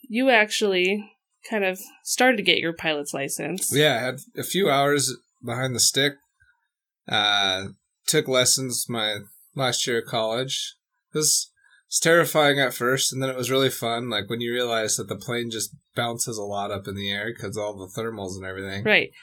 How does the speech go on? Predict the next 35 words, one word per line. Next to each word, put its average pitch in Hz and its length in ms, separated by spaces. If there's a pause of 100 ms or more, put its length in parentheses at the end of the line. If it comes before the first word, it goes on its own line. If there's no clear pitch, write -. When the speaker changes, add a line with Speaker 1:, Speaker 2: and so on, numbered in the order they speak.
(140)
Speaker 1:
And 226 140
it's, 220 200
like, 208 220
a - 80
little 233 320
plane 180 400 (100)
Speaker 2:
Yeah. 151 340
Speaker 1:
that 196 40
you 190 80
were 180 140
in. 131 300
Speaker 2:
Yeah, 113 200
yeah, 101 200
it 78 40
was 113 120
a 98 60
tiny 117 280
plane. 95 200
It 98 80
was 104 140
a 101 100
Piper 107 340
Cherokee, 104 640 (1040)
uh, 87 300
which 110 260
is 92 400 (100)
different, 123 520 (100)
different 143 400
than 107 480
what 113 140
most 113 240
people 104 200
think 98 180
of 101 120
it. 92 140